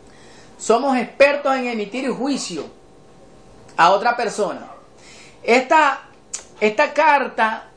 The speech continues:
que nos está dando Joseph es una carta precisamente de la Lashon Hará,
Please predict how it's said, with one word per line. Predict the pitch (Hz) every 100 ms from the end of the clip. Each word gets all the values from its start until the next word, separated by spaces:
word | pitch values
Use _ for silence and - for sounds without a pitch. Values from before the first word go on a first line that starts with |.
| - - -
que | - 214
nos | 196
está | 190 214
dando | 254 262 262 247 233 226 214 208 - -
Joseph | 190 262 240 202 170 - _ _ - - - -
es | - 160
una | 247 247
carta | 277 359 311
precisamente | 254 220 240 269 269 320 269
de | 247
la | 214
Lashon | 190 226 214
Hará, | 247 -